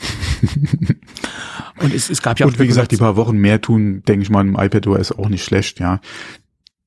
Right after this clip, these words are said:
Speaker 1: Die Frage ist halt wirklich, was zieht das halt noch an Rattenschwanz hinter sich her, gerade wenn du halt mal, äh, in Richtung Universal Apps halt wirklich guckst. Ähm, ich denke mal, da wird wahrscheinlich der eine oder andere, äh, Entwickler dann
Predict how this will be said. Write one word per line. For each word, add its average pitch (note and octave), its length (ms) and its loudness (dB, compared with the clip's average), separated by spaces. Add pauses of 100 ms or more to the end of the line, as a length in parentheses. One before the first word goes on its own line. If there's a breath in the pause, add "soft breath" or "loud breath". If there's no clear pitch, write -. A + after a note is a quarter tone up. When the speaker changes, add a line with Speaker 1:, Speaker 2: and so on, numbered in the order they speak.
(200)
Speaker 1:
Die G2+ 100 4
Frage G#2+ 460 0
ist A2 160 0
halt G2+ 180 0
wirklich, G#2 400 0
was - 340 -2
zieht - 240 0
das G#2 140 0
halt G2+ 200 0
noch G2+ 200 -2
an G2 300 2
Rattenschwanz F#2+ 560 -2
hinter F#2 240 2
sich F2+ 120 -4 (140)
her, F2 200 2
gerade F#2 340 0
wenn F#2 140 2
du F#2 120 2
halt F#2 160 2
mal, F2+ 340 0 (760)
äh, G2 180 4
in F#2+ 160 2
Richtung G2 280 2
Universal F#2+ 500 4
Apps - 220 0
halt F#2 160 0
wirklich G2 260 -2
guckst. - 400 -4 (840 loud breath)
Ähm, F#2 460 0 (840)
ich - 140 -14
denke G2+ 220 0
mal, G2 140 4
da F#2+ 120 2
wird F#2+ 140 -2
wahrscheinlich G2 300 0
der - 160 -2
eine G2+ 120 2
oder G2 240 0
andere, G2+ 520 0 (100)
äh, G2+ 380 2
Entwickler G2+ 440 0
dann G2 400 2